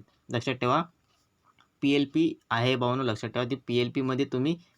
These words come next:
बॅनर किंवा पत्रिका, लग्नपत्रिका डिझाईन करू शकता. Full to editable पीएलपी फॉन्टसह मी तुम्हाला प्रोव्हाइड केले, त्यासाठी व्हिडिओ पूर्ण बघा. व्हिडिओमध्ये तीन स्टेपमध्ये पासवर्ड कुठेही असू शकतो, त्यासाठी व्हिडिओ पूर्ण बघायचा आहे, ओके. हे जे बॅनर आहे भावानो, तुम्हाला सांगू देतो, सिंपल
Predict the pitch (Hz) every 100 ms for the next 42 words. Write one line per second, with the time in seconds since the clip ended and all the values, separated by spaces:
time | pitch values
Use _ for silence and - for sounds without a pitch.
0 | 110 117 117 139 143 123 123 135 - -
1 | 117 127 120 113 117 117 123 120 117 120
2 | 135 113 104 120 120 110 113 117 - 147
3 | 160 _ _ 139 131 127 135 117 123 120
4 | 135 139 135 131 127 123 139 123 123 131
5 | 123 135 135 127 127 127 127 120 120 123
6 | 131 139 151 - _ 127 123 123 135 131
7 | 131 127 135 135 131 135 135 120 123 127
8 | 127 123 123 - 123 131 123 123 120 135
9 | 127 127 123 147 143 143 139 - 156 -
10 | _ - 123 123 131 123 120 151 - 117
11 | 113 110 107 101 107 107 165 170 _ _
12 | _ 131 131 131 127 135 143 131 131 131
13 | 127 127 123 123 120 123 127 - 123 120
14 | 139